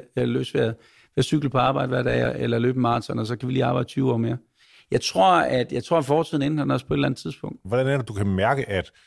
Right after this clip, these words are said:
Speaker 2: du, det kan vi vel roligt sige, jeg kan jo det i særdeleshed, for jeg er også femogfyrre, at det er sgu da tidligt i livet at,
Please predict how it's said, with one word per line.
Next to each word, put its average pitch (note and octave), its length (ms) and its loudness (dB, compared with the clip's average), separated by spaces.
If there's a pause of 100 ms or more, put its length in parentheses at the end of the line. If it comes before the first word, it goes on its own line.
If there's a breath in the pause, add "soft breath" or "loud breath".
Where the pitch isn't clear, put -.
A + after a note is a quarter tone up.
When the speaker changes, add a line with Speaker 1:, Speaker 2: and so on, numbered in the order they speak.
(120)
Speaker 2:
du, G2 200 0 (800 soft breath)
det - 80 -20
kan A#2+ 140 0
vi G#2 80 2
vel E2+ 240 -4 (260)
roligt A#2+ 220 0
sige, G#2+ 200 -2 (540)
jeg G2+ 120 0
kan A2 100 4
jo E2 80 0
det D#2+ 100 -6
i D#2+ 100 -6
særdeleshed, A2 560 -2
for G2+ 120 -10
jeg C#2+ 80 -8
er - 40 -10
også - 140 -8
femogfyrre, D3+ 340 -2 (500 loud breath)
at G#2+ 340 -2
det C3+ 120 -2
er C3+ 40 0
sgu - 200 -8
da G2 80 2
tidligt C3 380 -4
i F#2+ 40 -4
livet F#2+ 340 2
at, F2 240 2